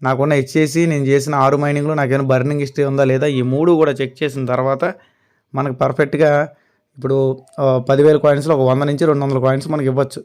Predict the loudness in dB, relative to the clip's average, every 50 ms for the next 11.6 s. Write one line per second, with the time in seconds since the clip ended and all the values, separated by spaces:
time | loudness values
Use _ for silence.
0 | -10 -8 -6 -4 -2 -2 -2 0 0 0 0 -2 -2 -2 -6 -6 -6 -8 -8 -6
1 | -4 -2 -2 -2 0 0 0 0 -2 -2 0 0 2 0 0 0 0 0 0 -2
2 | -2 -2 -2 -2 -2 -2 -4 -4 -2 -2 -2 -2 -4 -6 -14 _ _ _ _ _
3 | _ _ _ _ _ _ _ _ _ 0 2 4 2 2 2 0 2 4 4 4
4 | 4 4 4 4 4 2 2 0 -4 -8 -2 0 2 2 2 4 2 4 4 4
5 | 4 4 4 2 2 2 0 -2 -2 -2 -2 -2 -2 -4 -4 -6 -10 _ _ _
6 | -6 -2 0 0 0 0 -2 -4 -2 -2 -2 -2 -2 -4 -6 -6 -4 -4 -4 -4
7 | -4 -4 -2 0 0 0 -2 -6 -8 -6 -4 -4 -2 0 0 0 2 0 0 2
8 | 0 0 0 -2 -2 -2 -2 0 0 0 0 0 -2 -2 -2 -2 -2 -2 -2 -2
9 | -2 -2 -2 -2 -4 -4 -4 -2 -4 -4 -4 -6 _ _ _ _ _ _ _ _
10 | _ _ _ _ _ -10 -4 -2 -2 0 0 0 0 0 2 2 2 0 0 0
11 | 0 0 0 0 0 0 -2 0 0 0 0 -2